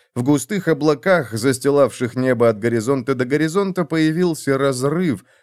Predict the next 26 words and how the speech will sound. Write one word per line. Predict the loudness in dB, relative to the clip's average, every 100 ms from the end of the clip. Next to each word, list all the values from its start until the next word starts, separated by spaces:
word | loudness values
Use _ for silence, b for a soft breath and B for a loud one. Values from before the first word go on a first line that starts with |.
| _
и | 0
рваные | 2 2 2 2 0
края | 0 2 2 2
дыры | -2 -2 0
медленно | 0 0 0 0 0 -2
кружились, | -2 -2 0 0 0 -2
как | 0 0 -2 _
каша, | 2 2 2 -2
которую | -2 0 0 0
помешивают | 0 0 0 -2 -2 -2 -2
ложкой. | -2 -4 -4 -12 -18 -18 _ _ _ _ 0
Луч | 4 4 2 -2 -2
тусклого | 0 0 2 2 2
солнечного | 0 0 2 0 0 0 0
света | 0 0 0 0
сквозь | -4 0 0 2
разрыв | 0 0 0 -2 -4
струился | -4 0 2 2 0 -2 -2
прямо | 2 2 2 0
вниз. | -2 -4 -4 -8 -20 _ _ _ _ _
Феликс | 0 2 2 -2 -6 -10
вздрогнул | -8 -6 -6 0 2 2 2 2
от | 2
этого | 0 0 0
неестественного | 2 0 -2 0 -2 0 -2 -2 -2 -4
зрелища. | -4 -4 -4 -6 -12 -14